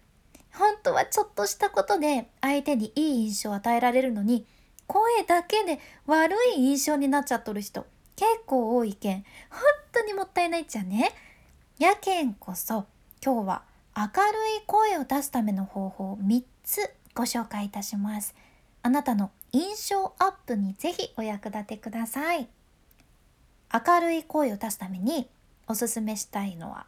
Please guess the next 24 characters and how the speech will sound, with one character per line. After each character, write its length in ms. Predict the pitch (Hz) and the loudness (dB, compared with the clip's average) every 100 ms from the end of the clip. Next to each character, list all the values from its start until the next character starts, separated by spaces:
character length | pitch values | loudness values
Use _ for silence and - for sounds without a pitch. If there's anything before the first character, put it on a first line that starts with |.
| _ _ _ | _ _ _
ま 200 | 240 427 | 2 2
ず 200 | 494 339 | 2 -2
一 340 | 214 - 196 190 | -2 -8 -10 -10
つ 160 | - | -6
目、 240 | 190 190 - - _ _ _ _ _ | -4 -4 -6 -16 _ _ _ _ _
口 140 | - 392 453 453 440 | 2 6 6 6 4
角 420 | 320 294 277 254 240 | 0 -2 -2 -4 0
を 280 | 339 339 - | 2 0 -4
上 180 | 220 202 | -4 -2
げ 120 | 214 | -2
る 80 | 208 | -2
こ 140 | 208 | -4
と。 160 | 202 - _ _ _ _ _ _ _ _ _ _ _ _ | -6 -8 _ _ _ _ _ _ _ _ _ _ _ _
口 180 | - 359 427 415 403 | -6 -2 2 2 0
角 300 | 233 - 208 | -4 -6 -4
を 240 | 277 - 226 | -2 0 -2
上 80 | 202 | -4
げ 120 | 214 | -4
る 120 | 220 | -6
こ 180 | 220 202 | -6 -8
と 220 | 202 - | -8 -12
や 180 | - 185 - | -14 -18 -6
ん 40 | |
ね。 200 | 240 392 | -4 -4